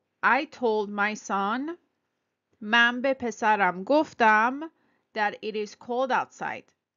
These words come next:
که بیرون هوا سرد است. So asked here is in indicative mood. It's sub-, uh, it's not subjunctive. Why? Because we're just reporting a fact here, so it's objective.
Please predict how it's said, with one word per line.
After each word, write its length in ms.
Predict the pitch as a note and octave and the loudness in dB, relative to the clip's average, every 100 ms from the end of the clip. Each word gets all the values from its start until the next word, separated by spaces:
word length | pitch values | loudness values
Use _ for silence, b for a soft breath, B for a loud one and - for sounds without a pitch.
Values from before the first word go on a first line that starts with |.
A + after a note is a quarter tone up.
| _ _ | _ _
که 260 | A#3+ E3+ - | -8 -8 -8
بیرون 520 | G3 G#3 G#3+ A#3+ F3 | -10 -6 -4 -4 -6
هوا 640 | F#3 G#3 G3 F#3 A3 C4+ E4 | -12 0 0 2 0 2 0
سرد 440 | - G#3 D#3 - | -2 -2 -2 -2
است. 420 | A#2 F3+ - _ _ b b b | -6 -6 -12 _ _ b b b
So 280 | - A#3+ - _ - | -10 -6 -6 _ 0
asked 460 | C4 D#4+ F4 - _ | 2 2 -2 -10 _
here 640 | D4+ D4 A3 A3 A#3+ B3+ _ _ _ - | -12 -4 -2 -2 -4 -8 _ _ _ -12
is 440 | G#3+ A3 G#3+ F#3+ - | -8 -6 -6 -10 -12
in 240 | G#3 G3+ - | -14 -14 -12
indicative 640 | G#3+ F#3+ F#3 F#3 E3+ E3+ | -10 -8 -8 -8 -8 -10
mood. 380 | F3 F3 E3+ - _ | -10 -10 -12 -16 _
It's 160 | G#3 G3+ | -14 -12
sub-, 240 | - F#3+ _ _ | -8 -10 _ _
uh, 260 | F#3+ G3 F#3+ | -4 -4 -4
it's 220 | A3 - | -8 -8
not 360 | A3+ A#3 A3+ - | 0 2 2 -4
subjunctive. 800 | - G3 F#3 E3 D3+ - E3+ D#3 _ b b b | -14 -10 -8 -8 -10 -12 -16 -16 _ b b b
Why? 360 | G3+ G#3 B3 E4 | -2 2 2 0
Because 540 | D#4+ - C#4 C4+ A#3+ - | -10 -4 -4 -4 -8 -14
we're 300 | A3+ C4 C#4 | -4 -2 -2
just 220 | C#4+ - | -6 -8
reporting 580 | C4+ C4 D4 C#4 C4 C4 | -8 -6 -2 -2 -2 -6
a 60 | |
fact 420 | B3 A#3+ G#3+ - - | -2 0 0 0 -10
here, 340 | F3 E3 E3 | -6 -6 -8
so 160 | - G#3 | -10 -10
it's 200 | F#3+ G3+ | -8 -6
objective. 720 | E3 F#3 E3+ - D3 - | -6 -4 -6 -6 -16 -16